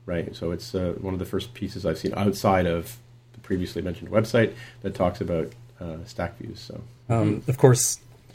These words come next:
Speaker 2: you know, Swift two point oh is available now, so folks
Speaker 1: Yeah.
Speaker 2: are able to use that, uh, legitimately. So that's, that's great. And it's worth a, a quick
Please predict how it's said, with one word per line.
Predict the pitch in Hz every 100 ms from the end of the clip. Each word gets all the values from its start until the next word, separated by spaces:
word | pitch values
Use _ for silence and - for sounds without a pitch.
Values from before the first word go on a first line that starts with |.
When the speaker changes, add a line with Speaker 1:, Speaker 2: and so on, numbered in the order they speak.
| - - -
Speaker 2:
you |
know, | 110
Swift | 127 - 127 127
two | 131
point | 127 113
oh | 117
is | 135
available | 117 117 117 120
now, | 117 147 156 -
so | - 110 104 104 -
folks | 117 101 -
Speaker 1:
Yeah. | 110
Speaker 2:
are | 117 131
able | 131 120 110
to | 107 104 - - - - - -
use | 113 107
that, | 110 117 143 -
uh, | 139 127 127
legitimately. | 120 117 120 127 131
So | 131 120
that's, | 123 -
that's | - -
great. | - 104 123 - - - - - -
And |
it's | 120
worth | 131 156
a, | 139 107 110 -
a |
quick | 123 - 135